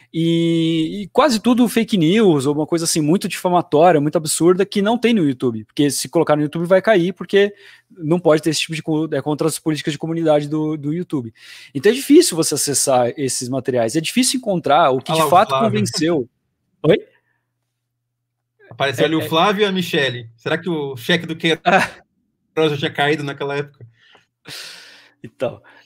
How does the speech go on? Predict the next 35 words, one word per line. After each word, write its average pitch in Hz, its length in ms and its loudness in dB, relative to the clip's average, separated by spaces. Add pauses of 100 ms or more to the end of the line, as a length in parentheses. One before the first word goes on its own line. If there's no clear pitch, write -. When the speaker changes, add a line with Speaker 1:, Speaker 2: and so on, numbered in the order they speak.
(140)
Speaker 1:
é, 135 840 2
é 147 80 2
difícil 220 500 0
pesquisar 143 600 -2
como 139 220 -6
de 127 80 -10
fato 131 320 -2
eles, 127 380 -6
eles, 123 1040 -4
é... 117 760 -2 (1300)
Como 160 160 4
de 156 60 -2
fato 165 320 4
ele, 143 280 2
ele 139 140 -2
ganhou 139 200 -4
a 135 40 -8
eleição, 131 300 -8
né? 113 60 -10
Encontrar 127 260 -2
os 135 100 -2
vídeos 147 180 -6
que - 120 -12
de - 100 -14
fato 156 180 0
convenceram 147 800 -2 (180)
a 135 80 -6
maioria 147 200 2
das - 80 -8
pessoas 135 200 -6
que 131 120 -10
votaram 127 400 -2
nele, 113 300 -6
né? 110 180 -8 (500)
E, 139 920 4